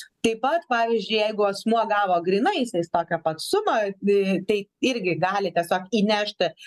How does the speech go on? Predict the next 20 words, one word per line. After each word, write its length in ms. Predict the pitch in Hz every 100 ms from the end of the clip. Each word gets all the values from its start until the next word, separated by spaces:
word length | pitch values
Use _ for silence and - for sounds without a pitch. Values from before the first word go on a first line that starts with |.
| -
tas 400 | - 190 185 190 -
pa-, 320 | 190 180 185
ta-, 220 | 185 185
tas, 300 | 185 190 190
ta-, 180 | - 180
tuos 240 | - 196
pinigus 380 | 190 202 170 165
į 60 | 185
sąskaitą 500 | 339 523 - 359 262
ir 80 | 254
tai 120 | 269
skaitysis 440 | - 233 240 220
jo 140 | 208 180
veiklos 440 | - 175 185 180 -
pajamos. 400 | 147 131 135 139 - - - -
Tai 180 | 233 233
šiuo 320 | 208 - 302
metu 400 | 269 180 - 311
tai 160 | 294 240
leis, 400 | 196 196 226